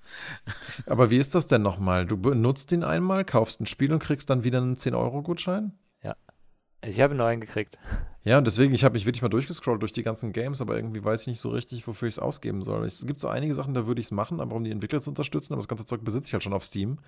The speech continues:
Speaker 2: Also, habt ihr da irgendwelche Tipps, irgendwas, wo ihr sagt, so, hey, das ist geil?
Speaker 1: Ich würde sagen, wenn's das gäbe, Saya Billions. Aber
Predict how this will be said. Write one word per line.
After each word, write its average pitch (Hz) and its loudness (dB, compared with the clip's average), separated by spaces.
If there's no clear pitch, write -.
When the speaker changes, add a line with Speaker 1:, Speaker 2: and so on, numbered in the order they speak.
Speaker 2:
Also, 123 0
habt 127 -6
ihr 123 4
da 113 6
irgendwelche 107 0
Tipps, - -4
irgendwas, 113 -2
wo 107 0
ihr 107 2
sagt, 101 -2
so, - -2
hey, 131 -2
das 117 -10
ist - -18
geil? 123 -2
Speaker 1:
Ich 131 -6
würde 160 2
sagen, 131 4
wenn's 117 0
das - -10
gäbe, 180 2
Saya 127 4
Billions. 101 -6
Aber 120 0